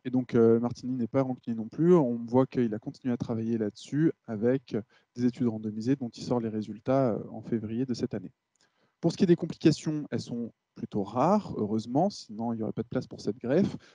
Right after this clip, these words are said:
Fracture de rotule liée en rapporte une sur cent cinquante-trois à cinq mois. Rupture d'appareil extenseur, pareil, euh, on a un case report là-dessus. Euh, Sondry Cotet, qui faisait du double faisceau il y a quelques années avec, euh, du tendon quad, euh, a rapporté des problèmes de cyclope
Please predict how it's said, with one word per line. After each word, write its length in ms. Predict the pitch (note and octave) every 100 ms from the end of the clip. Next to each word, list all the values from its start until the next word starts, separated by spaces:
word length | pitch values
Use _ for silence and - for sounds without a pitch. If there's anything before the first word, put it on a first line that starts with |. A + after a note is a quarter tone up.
| -
Fracture 300 | - C#3+ -
de 60 | C3+
rotule 320 | C#3+ - D3
liée 160 | C#3 C#3
en 120 | B2+
rapporte 400 | B2 A#2+ B2 -
une 80 | C3+
sur 160 | A2+
cent 80 | B2
cinquante-trois 540 | - A#2+ B2 B2 A#2
à 40 | G#2+
cinq 200 | - G#2+ -
mois. 280 | B2+ D3 F#3 - _ -
Rupture 260 | B2+ C#3
d'appareil 420 | B2 A#2+ B2+ A#2
extenseur, 580 | A#2 - A#2 - B2+ B2
pareil, 460 | - A2+ A#2 B2+ B2 _ _ -
euh, 160 | A2+ A2
on 140 | A2+
a 40 | A2
un 120 | A#2+
case 220 | B2 B2+
report 280 | A#2+ A#2+ A2+ -
là-dessus. 460 | - - D3 F3 G3+ _ _ _ _
Euh, 160 | A#2 A2
Sondry 300 | - D#3 D#3+
Cotet, 340 | - C#3 D3
qui 140 | D#3 C3
faisait 160 | A#2
du 100 | A#2
double 260 | A#2+ B2 C3+
faisceau 240 | C3 B2
il 40 | C#3+
y 40 |
a 40 | B2+
quelques 300 | A#2+ - A#2+
années 140 | B2
avec, 380 | B2+ A#2 A#2+ -
euh, 120 | A#2
du 140 | A#2
tendon 260 | A2+ A#2+ A#2+
quad, 400 | - C3 B2+ A#2+ -
euh, 240 | B2+ A2 -
a 100 | C#3
rapporté 560 | C3 C3+ - C3 - B2 _ _
des 80 | -
problèmes 300 | - A#2+ B2
de 100 | A2+
cyclope 640 | G#2+ - - - C#3+ -